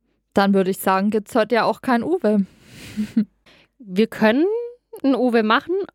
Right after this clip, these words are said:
Speaker 2: aber ich habe auch einen großen Uwe vorbereitet in der Herbst-Edition.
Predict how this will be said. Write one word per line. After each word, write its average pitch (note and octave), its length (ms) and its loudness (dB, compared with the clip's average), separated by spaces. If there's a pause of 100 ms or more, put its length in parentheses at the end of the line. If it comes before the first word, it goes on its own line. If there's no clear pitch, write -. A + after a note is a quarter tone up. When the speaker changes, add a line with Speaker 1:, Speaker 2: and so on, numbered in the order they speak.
(140)
Speaker 2:
aber A#3+ 400 2
ich A#3+ 140 -6
habe A3+ 160 -2
auch G#3 100 0
einen G#3 100 -2
großen G#3 440 -4
Uwe F#3+ 260 0
vorbereitet F#3 920 -2
in F#3 180 -4
der E3 120 0
Herbst-Edition. E3+ 880 -4